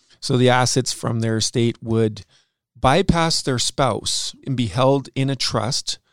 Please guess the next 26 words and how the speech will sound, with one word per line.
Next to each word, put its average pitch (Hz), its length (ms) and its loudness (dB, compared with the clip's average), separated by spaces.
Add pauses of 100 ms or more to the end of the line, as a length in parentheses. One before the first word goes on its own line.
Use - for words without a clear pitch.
(400)
and 135 160 -2
then 127 160 2
the 120 200 0
spouse 147 580 0
would 123 120 -4
receive 120 500 0 (100)
income 151 800 -2
from 117 240 -2
the 113 80 -2
trust, - 460 -4
but 117 160 -2
not 120 260 -2
the 123 140 -2
asset 107 320 -4
itself. - 500 -6 (400)
I'm 190 80 0
not 277 140 2
sure 160 180 4
why 143 180 6
they 120 140 4
set 131 260 2
it 117 120 0
up 123 180 0
this 127 220 0
way, 110 260 2
but 110 400 0